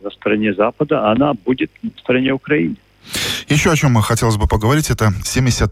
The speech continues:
Speaker 2: два часа. Наверное, в Латвии уже нет человека, который бы не знал или не слышал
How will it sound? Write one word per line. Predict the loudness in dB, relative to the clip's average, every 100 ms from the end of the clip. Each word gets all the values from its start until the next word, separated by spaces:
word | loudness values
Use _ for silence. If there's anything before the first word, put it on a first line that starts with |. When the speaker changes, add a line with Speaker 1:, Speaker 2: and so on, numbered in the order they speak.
| -2
Speaker 2:
два | 2 2 2
часа. | 0 -2 0 0 2
Наверное, | 2 2 2
в |
Латвии | 2 0 0
уже | 2 2
нет | 2 2
человека, | 0 0 0 0
который | -4 -2 -2
бы | 0 2 2 4
не | 4
знал | 2 2 2 2 2
или | 2
не | 2 2
слышал | 0 -2 -2 0 -2